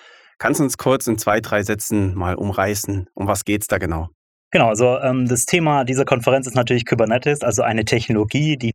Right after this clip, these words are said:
Speaker 2: viel Wert bereitstellt, äh, und Funktionalitäten. Im Endeffekt ist aber so, dass für Softwareentwicklung oder, ähm, Anwendungen die Abstraktion zu niedrig ist, also das Container as a Service.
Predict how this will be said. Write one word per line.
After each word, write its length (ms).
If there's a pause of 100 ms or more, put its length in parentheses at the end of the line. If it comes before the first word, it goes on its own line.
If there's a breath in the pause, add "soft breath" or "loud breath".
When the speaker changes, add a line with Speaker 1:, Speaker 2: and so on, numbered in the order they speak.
(100)
Speaker 2:
viel 240
Wert 200
bereitstellt, 920
äh, 180
und 200
Funktionalitäten. 880 (320 loud breath)
Im 100
Endeffekt 360
ist 100
aber 180
so, 220
dass 340
für 280
Softwareentwicklung 960
oder, 500
ähm, 200
Anwendungen 560
die 100
Abstraktion 840 (180)
zu 120
niedrig 440
ist, 180
also 160
das 160
Container 380
as 180
a 60
Service. 420